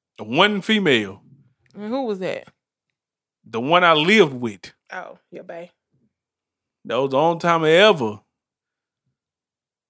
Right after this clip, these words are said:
Speaker 1: Now, I had a
Speaker 2: Okay.
Speaker 1: scare where I thought
Speaker 2: <laughs>
Speaker 1: I ain't make it out in time, and the girl period was late, and I was like, "Oh."
Speaker 2: This nigga
Speaker 1: Oh.
Speaker 2: was about to be a daddy.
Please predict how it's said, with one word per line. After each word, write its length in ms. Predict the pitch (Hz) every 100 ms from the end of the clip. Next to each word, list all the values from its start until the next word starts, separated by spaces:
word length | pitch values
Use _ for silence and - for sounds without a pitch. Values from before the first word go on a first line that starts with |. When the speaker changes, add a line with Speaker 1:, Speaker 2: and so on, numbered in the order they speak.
| _ _ _ _ _ _ _ _ _ _ _ -
Speaker 1:
Now, 180 | 120 135
I 60 |
had 240 | 156 160 135
a 40 |
Speaker 2:
Okay. 80 | 110
Speaker 1:
scare 500 | - - 165 240 165 190
where 240 | 131 131
I 80 | 127
thought 420 | - 180 285 - - _ _ _ _ _
Speaker 2:
<laughs> 100 | 269 - _ _ -
Speaker 1:
I 180 | 123 131
ain't 140 | 135
make 200 | 143 143
it 80 | 139
out 160 | 139 135
in 60 | 131
time, 400 | 143 139 131 123
and 320 | 113 107 104
the 80 | 117
girl 280 | 120 127 117
period 420 | - 165 262 185
was 160 | 139 127
late, 160 | 135
and 100 | 139
I 100 | 139
was 100 | 120
like, 100 | 110
"Oh." 400 | 113 98 - - _ _ _ _ _ _ _ - -
Speaker 2:
This 360 | - - -
nigga 80 | 339
Speaker 1:
Oh. 220 | - 370
Speaker 2:
was 140 | 392 403
about 180 | 466
to 60 | 508
be 80 | 539
a 120 | 571 554
daddy. 500 | 640 679 698 659